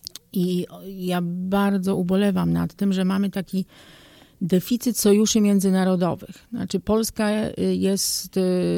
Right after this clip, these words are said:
od, y, niemal dwóch lat skłócona z Unią Europejską, z różnymi krajami, także,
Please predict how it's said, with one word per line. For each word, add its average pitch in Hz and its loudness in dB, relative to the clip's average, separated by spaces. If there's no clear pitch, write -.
od, 175 -4
y, 160 -2
niemal 175 2
dwóch 170 -2
lat 175 -4
skłócona 185 -2
z - -8
Unią 180 -2
Europejską, 165 -4
z 185 0
różnymi 190 4
krajami, 170 0
także, 160 -4